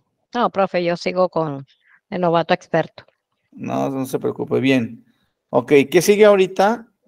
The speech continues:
Speaker 2: con el objetivo de, de sacar el examen? Ya nada más me voy a ir así, mira. Así, esta es una,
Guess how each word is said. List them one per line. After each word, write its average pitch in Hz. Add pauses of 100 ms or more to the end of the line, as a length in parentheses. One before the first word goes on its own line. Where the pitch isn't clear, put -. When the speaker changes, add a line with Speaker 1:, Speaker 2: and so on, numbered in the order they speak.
Speaker 2:
con 143
el 139
objetivo 160
de, 160
de 131
sacar 151
el 160
examen? 170 (800)
Ya 135
nada 165
más 165
me 156
voy 151
a 156
ir 160
así, 151
mira. 117 (640)
Así, 143
esta 139
es -
una, 180